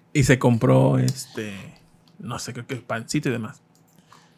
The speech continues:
Porque yo esta-, ajá, estaba, eh, estaba, ajá, est-,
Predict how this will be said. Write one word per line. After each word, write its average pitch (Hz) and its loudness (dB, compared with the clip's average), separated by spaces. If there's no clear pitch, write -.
Porque 151 4
yo 165 4
esta-, 151 2
ajá, 147 4
estaba, 151 4
eh, - -16
estaba, 135 -6
ajá, 135 -2
est-, - -18